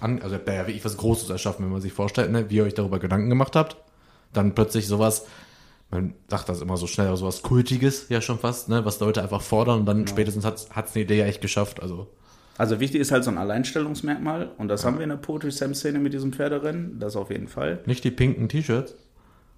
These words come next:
Speaker 2: <laughs> Erstmal sind die magenta.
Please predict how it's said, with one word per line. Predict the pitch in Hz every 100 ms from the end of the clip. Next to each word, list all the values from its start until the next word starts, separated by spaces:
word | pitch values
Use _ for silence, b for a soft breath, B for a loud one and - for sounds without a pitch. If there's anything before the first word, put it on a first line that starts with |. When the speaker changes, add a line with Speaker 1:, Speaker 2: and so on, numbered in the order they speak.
| _
Speaker 2:
<laughs> | - - - 190 185 156 - 156 - - - 143 - B -
Erstmal | 139 156
sind | 127 127
die |
magenta. | 110 101 90 95 104 175 247